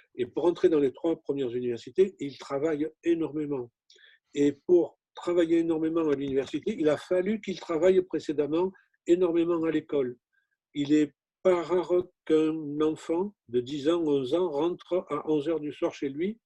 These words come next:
parce qu'il a fait l'école, euh, toute la journée. Et puis, quand l'école é-, était terminée, il est allé dans des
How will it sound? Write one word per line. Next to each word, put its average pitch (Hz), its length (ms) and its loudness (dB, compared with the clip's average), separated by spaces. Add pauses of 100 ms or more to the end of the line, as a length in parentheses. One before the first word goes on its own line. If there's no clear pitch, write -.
(480)
parce 151 180 0
qu'il 147 200 0
a 147 120 4
fait 147 440 -2
l'école, 160 560 2 (240)
euh, 113 720 -4 (720)
toute 165 180 0
la 151 140 8
journée. 147 460 2 (440)
Et - 80 -2
puis, 170 280 -8
quand 196 160 4
l'école 190 360 4
é-, 185 180 4
était 151 360 0
terminée, 165 640 0
il 165 160 0
est 160 160 -2
allé 170 360 4 (300)
dans 175 340 0 (160)
des 165 500 4